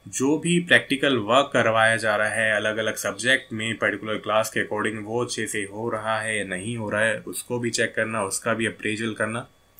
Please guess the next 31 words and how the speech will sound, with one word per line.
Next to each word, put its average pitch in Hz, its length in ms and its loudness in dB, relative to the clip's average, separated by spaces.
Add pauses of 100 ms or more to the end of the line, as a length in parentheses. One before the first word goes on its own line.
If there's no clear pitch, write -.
(880)
Then 147 340 4
है 147 400 2 (1300)
एडमिनिस्ट्रेशन 143 880 2
की 151 140 0
भी 151 400 0
एफिशिएंसी 135 520 2
देखना 92 340 0
कि 110 140 -2
एडमिनिस्ट्रेशन 127 720 0
कितने 120 280 -2
अच्छे 117 220 -2
से 107 120 -2
काम 98 280 -2
कर 90 120 -6
रहा - 180 -10
है, - 60 -20 (720)
है - 80 -4
ना, 101 120 0
सभी 127 300 0
चीज़ें, 127 640 0 (540)
अ, 110 200 -2
मैनेज 110 400 2
कर 110 200 2
रहा 117 260 6
है 117 300 2
या 117 120 2
नहीं 101 280 -4
कर 107 140 0
रहा 104 120 2
है, 107 60 -4
मतलब 104 340 -2